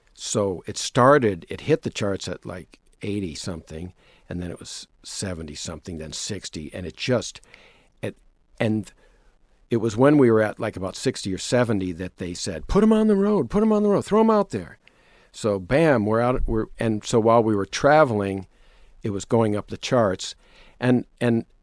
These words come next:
at first I was like, "Oh my God, I can't believe it." I, 'cause in a way I felt like, "Now I'm stuck with Animotion." <laughs> And, <laughs> no, and, uh, we've got a hit that's not my song, and so how is this all gonna work? And even some reviews were saying, "Well, if you like Obsession, you won't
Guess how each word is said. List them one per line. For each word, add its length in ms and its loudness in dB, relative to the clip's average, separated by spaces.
at 100 -2
first 320 2
I 60 4
was 140 0
like, 180 -6
"Oh 300 0
my 200 -4
God, 320 -6
I 40 -8
can't 220 -8
believe 280 -8
it." 340 -14
I, 60 -6
'cause 240 -10
in 100 -2
a 60 -4
way 160 -6
I 80 -8
felt 180 -8
like, 140 -14
"Now 140 -10
I'm 100 -14
stuck 240 -12
with 120 -12
Animotion." 720 -10
<laughs> 40 -20
And, 340 0
<laughs> 340 6
no, 140 4
and, 420 6
uh, 120 6
we've 160 4
got 180 4
a 60 0
hit 280 8
that's 220 0
not 240 6
my 180 2
song, 600 4
and 180 -6
so 300 -4
how 220 -2
is 100 0
this 140 -6
all 180 -2
gonna 300 -8
work? 520 -6
And 200 -10
even 240 2
some 240 2
reviews 400 -2
were 80 -12
saying, 260 -6
"Well, 160 4
if 120 0
you 60 0
like 200 0
Obsession, 480 -8
you 80 -10
won't 180 -12